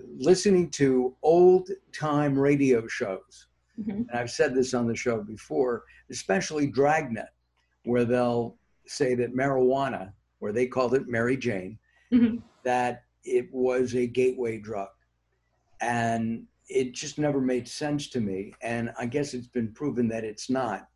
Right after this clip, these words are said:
Speaker 1: in, in study after study after study. But the mindset about cannabis and about C B D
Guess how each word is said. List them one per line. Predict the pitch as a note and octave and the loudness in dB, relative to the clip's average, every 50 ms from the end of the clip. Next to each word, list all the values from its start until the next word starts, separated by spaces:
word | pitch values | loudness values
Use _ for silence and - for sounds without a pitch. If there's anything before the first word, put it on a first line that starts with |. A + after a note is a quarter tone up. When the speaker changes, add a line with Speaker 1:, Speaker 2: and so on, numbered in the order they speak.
| _ - | _ -12
Speaker 1:
in, | A#2+ A2+ A2 G#2+ G#2+ G#2+ - _ - | -10 -10 -10 -10 -12 -14 -14 _ -12
in | A#2+ A2 G2+ | -10 -10 -10
study | - - - C3+ C3 C3 B2+ B2+ C3 B2+ - | -12 -6 -4 -2 -2 0 0 0 0 0 -4
after | G#2+ A2 A2 _ - G#2+ G#2 | -6 -10 -12 _ -18 -18 -18
study | - - - B2+ B2 A#2 A#2+ A#2+ B2 - - | -14 -10 -10 -8 -6 -6 -6 -6 -8 -8 -12
after | A2 A2 - _ - G#2+ - | -16 -16 -16 _ -20 -20 -16
study. | - A2 - C3 B2 A#2 G#2 F#2+ - _ _ _ _ _ _ _ _ _ _ _ _ _ _ _ _ _ _ _ _ _ | -16 -12 -10 -8 -8 -8 -10 -12 -14 _ _ _ _ _ _ _ _ _ _ _ _ _ _ _ _ _ _ _ _ _
But | - D3+ D3+ - | 0 0 2 2
the | D#3 | 2
mindset | D3 D3 D3 D#3+ E3+ F#3+ G3+ A3+ A#3 G#3 - - - C3+ G#2+ G2+ - - _ - | 2 4 4 4 4 4 4 2 0 0 -2 -2 -2 -2 -2 -4 -6 -8 _ -6
about | B2+ B2 A#2 A#2 D#3 D#3 E3 E3 E3 - - | -6 -4 -2 -2 0 0 0 -2 -4 -6 -12
cannabis | - - E3 E3 D#3+ D3+ C#3 G#2+ - - - - - - - _ _ - | -10 -6 -6 -4 -2 -2 -4 -4 -6 -10 -14 -16 -18 -18 -20 _ _ 0
and | E3+ F#3+ G#3 G#3+ G#3+ | 0 2 2 4 2
about | F#3+ F3 F3+ F3 E3+ - - | 4 4 4 4 4 0 -4
C | - - F3 E3+ E3 | -6 -4 -2 -2 -2
B | D3+ D#3 D3+ D3+ C#3 | -4 -4 -6 -6 -2
D | B2 C#3+ C#3+ B2+ G2+ F#2 - | 0 0 0 0 -2 -6 -10